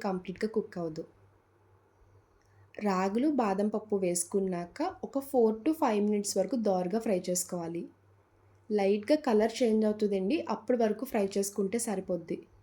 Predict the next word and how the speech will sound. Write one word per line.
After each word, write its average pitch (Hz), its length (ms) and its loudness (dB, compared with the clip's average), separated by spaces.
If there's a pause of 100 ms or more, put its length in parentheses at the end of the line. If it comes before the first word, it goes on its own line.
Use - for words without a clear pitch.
(3000)
చూడండి, 339 380 2